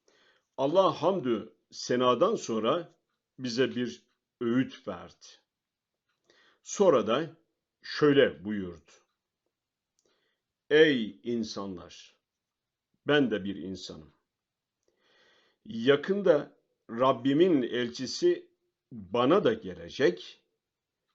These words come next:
ve ben onun davetine uyup gideceğim. Size iki önemli şey bırakıyorum. Biri,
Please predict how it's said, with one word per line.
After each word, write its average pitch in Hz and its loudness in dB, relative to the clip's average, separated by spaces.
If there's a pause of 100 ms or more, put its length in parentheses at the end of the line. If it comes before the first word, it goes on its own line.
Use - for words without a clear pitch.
ve 127 2
ben 120 -2
onun 135 0
davetine 120 0 (440)
uyup 143 -2 (340)
gideceğim. 113 -2 (1120)
Size 214 0
iki - 0
önemli 156 2
şey 139 0
bırakıyorum. 101 -4 (1160)
Biri, 123 0